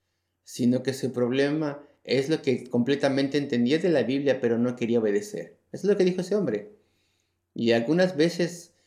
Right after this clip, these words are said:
decimos, "No entiendo la Biblia", pero ¿qué hay al respecto de lo que sí entiendes? ¿Lo obedeces?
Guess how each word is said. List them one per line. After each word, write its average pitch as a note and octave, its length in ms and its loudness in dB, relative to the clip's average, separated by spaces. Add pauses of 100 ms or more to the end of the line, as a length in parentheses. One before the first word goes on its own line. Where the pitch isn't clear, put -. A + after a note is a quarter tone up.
(540)
decimos, C#3+ 400 2
"No D#3 120 4
entiendo D#3+ 320 0
la C#3+ 140 4
Biblia", D3 560 -2 (180)
pero C3+ 340 4
¿qué E3+ 100 2
hay F#3 80 6
al F#3+ 60 2
respecto D3+ 340 -2
de D3 80 6
lo A#2+ 80 2
que B2+ 120 -2
sí C#3 240 -2
entiendes? C#3+ 520 0
¿Lo A2+ 120 0
obedeces? D3+ 640 0